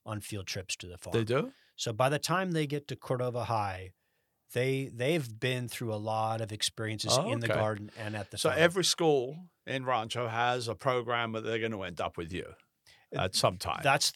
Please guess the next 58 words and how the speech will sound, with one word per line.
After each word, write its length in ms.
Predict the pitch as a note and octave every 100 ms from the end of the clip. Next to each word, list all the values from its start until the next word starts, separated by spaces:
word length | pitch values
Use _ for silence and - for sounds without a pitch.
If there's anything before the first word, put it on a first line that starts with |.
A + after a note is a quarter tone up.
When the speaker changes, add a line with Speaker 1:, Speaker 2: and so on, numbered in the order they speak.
| -
Speaker 1:
that's, 360 | C3+ C#3 - - - C3+
that's 320 | C#3 C#3 -
the 120 | D3
goal. 340 | A#2 G2 E2+ F#2+
Yeah, 140 | A2+
Speaker 2:
Yeah? 160 | B2 F#3 G#3
Speaker 1:
yeah. 40 | C#3 G3+
Speaker 2:
Wow, 60 | D#3+ -
that's 220 | D#3 -
Speaker 1:
I 60 | -
Speaker 2:
good. 80 |
Speaker 1:
wouldn't 220 | C3+ D#3+ D3+
say 160 | D#3
we 120 | C#3
hit 140 | A2+ B2
that 140 | G#2+
mark 240 | B2 A#2 -
every 300 | B2 A2 A2
year, 240 | A2+ A#2
but 260 | G#2+ G#2+ G2+ -
yeah, 240 | B2 G2+ F2
we're, 200 | F#2 A2 A2+ B2
we 260 | A2+ A2+ G#2
aspire 440 | A2+ - A2+ G2+ F#2+
to 120 | F2+
that 200 | F2 -
for 80 | F#2
sure. 140 | G#2+ C#3
Speaker 2:
Okay. 280 | - - B2+ _
Speaker 1:
Yep. 180 | F#2+ F#2+ - - - - - - _ -
Speaker 2:
So 140 | -
as 160 | D#3 F3+
we 60 | G#3+
get 200 | G3+ -
to 100 | C#3+
a 40 |
close, 500 | - - G#2 F#2+ D#3
I 120 | D3+
have 120 | A#2 A2
just 220 | A2+ -
a 20 |
few 180 | - A#2+
more 200 | A#2 B2
questions, 520 | - B2 - E3 D3+
and 120 | B2
then 100 | C3+
we 100 | C#3
go 140 | B2+ B2
to 180 | - A#2
our 120 | G#2+
quick 340 | - D#3 -
fire 600 | - A#2+ A2+ A2+ A2+ C3+ D3 -
lightning 440 | A2+ B2 A#2 G#2+
round 280 | A2 G#2+ G#2
of 80 | G2
questions. 520 | - G#2+ - D3+ E3+ D#3+
Speaker 1:
<laughs> 20 |
Okay. 260 | - -